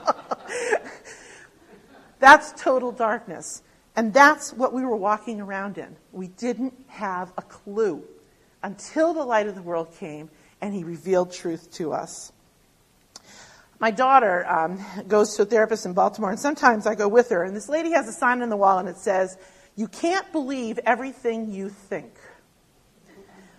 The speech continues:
which is a little disconcerting, but it is true, isn't it?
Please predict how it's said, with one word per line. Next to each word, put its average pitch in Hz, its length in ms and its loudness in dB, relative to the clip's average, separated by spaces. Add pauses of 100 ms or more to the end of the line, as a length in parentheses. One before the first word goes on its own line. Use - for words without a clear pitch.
which - 180 -6
is 302 100 -2
a 269 60 -4
little 403 220 2
disconcerting, 285 800 -4
but 262 100 -2
it 311 120 -2
is 427 200 0
true, 370 300 -2
isn't 254 200 -6
it? 359 140 -6